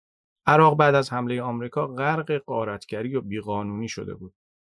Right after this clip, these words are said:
عملیات نظامی آمریکا توی عراق اگرچه موفقیت آمیز بود و باعث شده بود ارتش متعارف عراق خیلی زود شکست بخوره،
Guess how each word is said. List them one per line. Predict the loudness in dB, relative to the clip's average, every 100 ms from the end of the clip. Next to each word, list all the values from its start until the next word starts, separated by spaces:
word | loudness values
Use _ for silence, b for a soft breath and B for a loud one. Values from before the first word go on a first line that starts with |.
| _ _ _
عملیات | 0 2 2 0
نظامی | -2 -4 -4 -4 -4
آمریکا | -4 -4 -4 -6
توی | -4 -4
عراق | -2 -2 -2
اگرچه | -4 -4 -4 -4 -2
موفقیت | 0 -2 -4 -10 -10 -10 -10
آمیز | -8 -10 -10
بود | -12 -10
و | -6
باعث | -2 0 -2
شده | -4 -6 -6
بود | -6 -10 _
ارتش | -4 -2 -6 -8
متعارف | -6 -8 -8 -6 -4 -4 -4
عراق | -4 -4 -6
خیلی | -6 -6 -6
زود | -8 -6 -6
شکست | -6 -8 -6 -8 -10
بخوره، | -12 -12 -12 -16